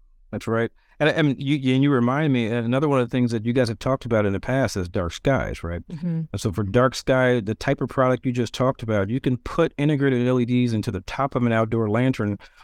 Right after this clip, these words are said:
Speaker 1: where you don't have something that's, that's hanging down that you have to shield in some kind of way. So you don't have to worry about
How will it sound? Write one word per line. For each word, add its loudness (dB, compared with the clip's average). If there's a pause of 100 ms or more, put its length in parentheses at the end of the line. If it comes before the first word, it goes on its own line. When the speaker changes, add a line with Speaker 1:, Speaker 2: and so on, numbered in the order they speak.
(120)
Speaker 1:
where -2
you 0
don't 2
have 2
something -2
that's, -4 (120)
that's -10
hanging 2
down 2
that -4
you -4
have 2
to -4
shield 2
in 0
some -2
kind -2
of -2
way. 0
So -4
you -4 (420)
don't 4
have 2
to -2
worry 2
about 2